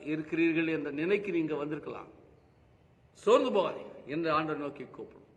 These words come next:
நெகேமியா அதுதான் சொன்னான், குறித்த காலத்துல நான் செய்ய வேண்டிய காரியங்களை செய்திடுறேன் ஆண்டவரே, அதுக்கு ஆயத்தமாக்குறேன், எனக்கு நன்மை உண்டாக என்னை நினைத்தருளும் என்று ஜெபிக்கிறேன்.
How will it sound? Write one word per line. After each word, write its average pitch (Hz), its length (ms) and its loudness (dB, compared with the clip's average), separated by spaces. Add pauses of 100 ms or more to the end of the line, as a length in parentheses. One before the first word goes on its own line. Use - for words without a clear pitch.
(340)
நெகேமியா 185 460 2
அதுதான் 180 380 0
சொன்னான், - 320 -18 (960)
குறித்த 285 320 2
காலத்துல 277 500 6
நான் 247 160 4
செய்ய 262 140 4
வேண்டிய 240 200 2
காரியங்களை 226 400 0
செய்திடுறேன் 165 440 -4
ஆண்டவரே, - 340 -18 (840)
அதுக்கு 226 260 4
ஆயத்தமாக்குறேன், 277 840 8 (2500)
எனக்கு 139 540 -6
நன்மை 285 440 4
உண்டாக 233 460 8
என்னை 208 220 2
நினைத்தருளும் 277 960 6
என்று 170 140 -4
ஜெபிக்கிறேன். - 320 -14